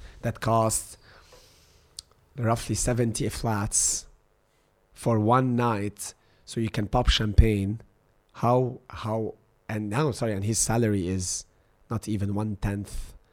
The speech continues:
I think, from his entire career. You can see where the money comes from.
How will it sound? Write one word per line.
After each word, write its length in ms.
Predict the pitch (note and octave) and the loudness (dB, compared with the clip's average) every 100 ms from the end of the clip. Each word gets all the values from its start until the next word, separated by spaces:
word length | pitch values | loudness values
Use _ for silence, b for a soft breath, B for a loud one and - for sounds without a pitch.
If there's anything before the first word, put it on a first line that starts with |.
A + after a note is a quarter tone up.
| _ _ _ _ _ | _ _ _ _ _
I 80 | G#2+ | -8
think, 260 | - F#2 | -6 -6
from 340 | - F#2+ F2+ E2+ - - | -6 -6 -6 -10 -18 -14
his 200 | G#2+ F2+ | -10 -8
entire 440 | F#2 F#2 G2 G2 | -8 -6 -6 -4
career. 580 | F#2+ G#2 F#2+ F#2+ E2+ A2+ - b b b b b b - | -6 -4 -2 0 0 -4 -10 b b b b b b -16
You 60 | - | -8
can 160 | A#2 A#2 | -4 -2
see 200 | - D3 | 0 0
where 120 | A2 | 2
the 120 | G2 | 0
money 200 | G#2+ A2+ | -2 -2
comes 280 | - G#2 - | -4 -4 -4
from. 240 | - - | -8 -14